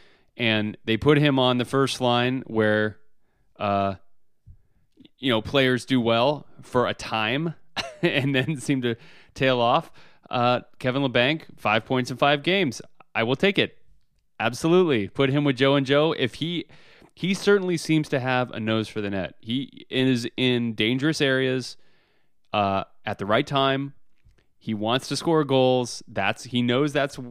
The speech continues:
where he is going to make his money. Um, I like that. That's the kind of player that we want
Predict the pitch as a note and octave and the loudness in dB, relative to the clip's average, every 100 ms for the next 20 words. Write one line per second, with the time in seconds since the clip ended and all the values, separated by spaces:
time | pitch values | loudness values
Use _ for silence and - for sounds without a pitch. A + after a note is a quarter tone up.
0 | - - A#2 A#2+ B2+ B2 A#2 A#2+ A2+ B2 | -16 -10 -2 0 2 -2 -4 -4 -2 -2
1 | B2 B2+ B2+ C#3+ B2 A#2 A#2 A#2 - - | -2 -2 -2 -4 -2 0 0 -2 -6 -16
2 | - - _ _ - G#2+ G#2+ G#2+ - - | -20 -20 _ _ -4 -2 -2 -6 -12 -20
3 | - - _ A#2 C#3 D3 G#2 D2+ - - | -20 -20 _ 2 2 2 -2 -4 -10 -20
4 | - A2 A2+ - D3+ C#3+ C3+ B2 C#3 B2+ | -4 0 0 0 -4 -2 -2 0 0 2
5 | A#2+ A#2+ A#2 A2+ G2 | 2 2 2 2 0